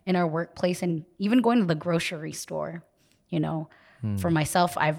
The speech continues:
Speaker 1: I've had moments of encounters where it was at the dentist, you know,
Speaker 2: Mm,
Speaker 1: and
Speaker 2: mm.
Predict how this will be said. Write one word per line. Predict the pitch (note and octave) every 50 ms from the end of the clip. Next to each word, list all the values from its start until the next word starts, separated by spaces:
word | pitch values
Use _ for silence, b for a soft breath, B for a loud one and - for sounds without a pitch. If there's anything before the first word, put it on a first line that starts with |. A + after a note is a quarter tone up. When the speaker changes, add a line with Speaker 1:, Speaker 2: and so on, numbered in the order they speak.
| - - -
Speaker 1:
I've | E3+ D#3+
had | D3 D#3 D#3+ D#3+
moments | E3 E3 D#3 D#3 D#3+ D#3+ E3 E3+ E3 - -
of | D#3+ E3
encounters | D#3 D#3 - D#3 D#3+ E3 E3 E3 D3+ D#3
where | D#3 D#3 D#3 D3+ D#3 - -
it | - -
was | E3 E3+ E3
at | F3 - -
the | G3 G3
dentist, | D#3 D#3 E3 A3+ A3 - D3+ - - C#3 - - -
you | F3 A#2
know, | A2+ G#2+ G2 E3 E3+ -
Speaker 2:
Mm, | -
Speaker 1:
and | E3+ D#3 D3+
Speaker 2:
mm. | -